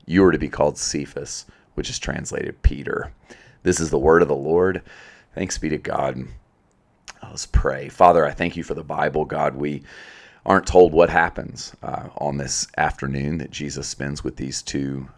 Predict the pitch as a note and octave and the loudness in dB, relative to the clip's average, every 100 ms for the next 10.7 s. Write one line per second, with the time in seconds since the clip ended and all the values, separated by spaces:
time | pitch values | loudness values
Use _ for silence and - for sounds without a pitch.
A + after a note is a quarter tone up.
0 | - D2 C#2 C2 C2+ C#2 C#2+ C#2+ C2+ C#2 | -4 -2 -2 -6 -6 -2 -2 -2 -4 -6
1 | - C2+ C#2+ C2 C#2+ - D#2+ C#2+ D2 - | -6 -6 -6 -6 -4 -2 -2 -2 -6 -2
2 | C#2 C#2 - B1 - - - - - _ | -2 0 -4 -6 -8 -10 -12 -14 -16 _
3 | - - - - _ - F#2+ F#2 - D#2 | -20 -20 -20 -20 _ 4 6 6 6 6
4 | D2 C#2+ C2+ C#2+ C#2+ C#2+ E2 D#2+ E2+ D#2 | 6 2 2 -2 -2 -2 -4 -2 -2 -2
5 | D2+ D2 D2 - C#2 C#2+ - - D2 - | -2 0 0 0 -2 -2 -4 -6 -8 -6
6 | - C2 B1+ - C#2+ - - - C#2+ - | -10 -10 -10 -8 -6 -6 -8 -8 -8 -6
7 | - D2+ C2+ C2+ - - _ _ _ - | -2 -2 -2 -10 -16 -20 _ _ _ -2
8 | - - - _ - D#2+ C#2+ D2+ D#2 D2+ | 0 -4 -8 _ -4 4 4 4 2 -2
9 | C#2+ - D2 C#2+ - C#2+ C#2+ C#2 D2 - | -2 -6 -10 -10 -6 -4 -2 -4 -4 -4
10 | C#2 C#2+ C#2 C2+ C#2 C2+ - | -4 -4 -4 -2 0 0 -2